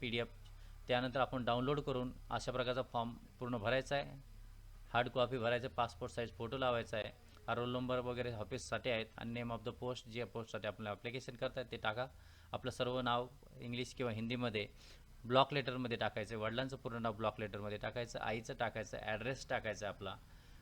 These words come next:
attach the address proof, per-, permanent ॲड्रेस कोणता आहे आपला तो टाकायचा आहे. त्यानंतर मोबाईल नंबर, आधार नंबर, ईमेल आयडी टाकायचा,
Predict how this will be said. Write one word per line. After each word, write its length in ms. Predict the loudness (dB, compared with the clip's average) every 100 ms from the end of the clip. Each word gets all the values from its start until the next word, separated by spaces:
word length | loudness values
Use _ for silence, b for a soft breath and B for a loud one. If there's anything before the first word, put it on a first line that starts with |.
| 2
attach 380 | 4 4 2 4
the 100 | 4 4
address 260 | 2 -2
proof, 160 | -4 -4 -2
per-, 580 | 0 2 2 2 2 2
permanent 340 | 2 2 2
ॲड्रेस 320 | 2 2 -2
कोणता 280 | -2 -2 2
आहे 80 | 2
आपला 140 | 0
तो 160 | -4 -2
टाकायचा 480 | 0 2 0 -2 -6
आहे. 260 | -8 -12 B B B -2
त्यानंतर 320 | 0 2 0
मोबाईल 360 | 0 2 2 2
नंबर, 300 | 2 0 0 0
आधार 300 | 0 4 4
नंबर, 400 | 2 2 0 0 -2
ईमेल 260 | -2 0
आयडी 200 | 2 0
टाकायचा, 380 | 0 0 -2 -2